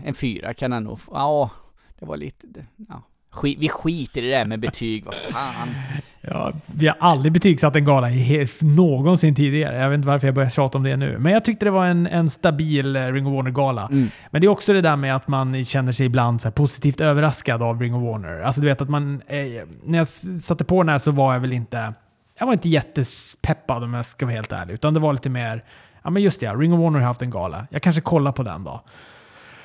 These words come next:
Speaker 2: Och så påminns man ju ändå om hur, hur bra det kan bli.
Speaker 1: Mm.
Speaker 2: Så att, eh, det kanske också stänker upp upplevelsen, eh, ytterligare lite grann.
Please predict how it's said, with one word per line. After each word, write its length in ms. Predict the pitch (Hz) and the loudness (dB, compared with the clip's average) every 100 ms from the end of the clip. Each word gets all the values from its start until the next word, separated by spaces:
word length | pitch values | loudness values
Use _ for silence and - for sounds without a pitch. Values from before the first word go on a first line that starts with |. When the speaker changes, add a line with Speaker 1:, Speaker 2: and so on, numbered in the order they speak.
| - - _ | -20 -20 _
Speaker 2:
Och 120 | - 147 | -2 4
så 260 | 180 165 147 123 117 120 - | 6 6 4 0 -4 -4 2
påminns 340 | 185 165 175 | 2 4 2
man 140 | 160 151 | 0 2
ju 60 | |
ändå 200 | 139 131 | 0 -2
om 160 | 127 127 | -2 0
hur, 380 | 123 123 120 120 | 0 0 -2 -2
hur 180 | 117 | -2
bra 200 | 131 127 | 0 0
det 80 | 123 | -2
kan 140 | 123 123 | -2 -2
bli. 220 | 165 156 - | -2 -6 -6
Speaker 1:
Mm. 240 | 135 135 131 _ _ | -4 -2 -6 _ _
Speaker 2:
Så 120 | - 139 | -10 -10
att, 180 | - | -8
eh, 260 | 120 117 98 | -10 -8 -8
det 120 | 127 | -8
kanske 260 | - 147 139 | -2 0 0
också 140 | - | -4
stänker 560 | 127 - 156 135 127 147 | -6 -4 -2 -2 -2 -2
upp 340 | 143 - - - | -2 -4 -14 -6
upplevelsen, 760 | 156 131 143 131 117 123 113 110 - | -6 -4 -2 -2 -4 -4 -6 -8 -12
eh, 100 | 104 | -10
ytterligare 420 | 139 127 123 113 | -6 -6 -6 -8
lite 200 | 110 113 | -8 -10
grann. 300 | 104 - | -12 -12